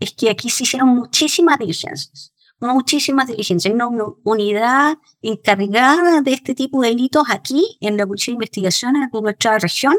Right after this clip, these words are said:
en la Prefectura Regional, hay una unidad como anticorrupción que está encargada de investigar estos delitos. Y, bueno, ya se hablaba de más de setecientas páginas del expediente,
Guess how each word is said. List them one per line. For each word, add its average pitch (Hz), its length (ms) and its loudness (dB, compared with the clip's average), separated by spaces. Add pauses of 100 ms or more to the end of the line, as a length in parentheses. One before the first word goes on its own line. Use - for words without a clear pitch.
en 220 160 -2
la 208 240 4
Prefectura 226 540 -2
Regional, 214 520 -2 (500)
hay 226 160 2
una 247 160 2
unidad 233 540 2
como 226 160 -2
anticorrupción 240 800 0
que 269 80 -4
está - 140 -4
encargada 233 400 2
de 294 60 4
investigar 202 360 0
estos 175 220 -4
delitos. - 360 -10 (360)
Y, 226 500 0 (180)
bueno, 220 220 0
ya 214 300 4
se 214 140 -4
hablaba 208 280 2
de 214 100 -2
más 208 120 4
de 214 80 -6
setecientas 208 500 -6
páginas 220 380 -2
del 196 100 -2
expediente, 165 680 -2